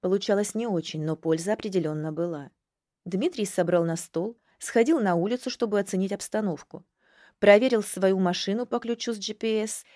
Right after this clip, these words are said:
и принялся изучать карту, заблаговременно загруженную на ноут,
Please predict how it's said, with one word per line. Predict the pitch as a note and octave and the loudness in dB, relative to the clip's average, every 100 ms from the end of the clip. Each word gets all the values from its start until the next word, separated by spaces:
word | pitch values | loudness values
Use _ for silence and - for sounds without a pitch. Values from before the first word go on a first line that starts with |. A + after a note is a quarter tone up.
| _ | _
и | G#3 | -6
принялся | G3+ G#3 G3 F#3 G#3+ A#3 | -2 0 0 0 2 2
изучать | A3+ G3+ A#3 A#3 | 2 -2 -4 -4
карту, | - E3 - D#3 | -2 -2 -2 -4
заблаговременно | D#3+ D#3+ E3+ E3+ D#3 F#3+ A3 F3 | -2 0 4 4 2 -2 0 0
загруженную | E3 E3 E3 E3 E3+ E3 D#3+ | 0 0 -2 -2 -2 -2 -2
на | E3+ | -2
ноут, | E3 D3+ D3+ - | -4 -6 -14 -20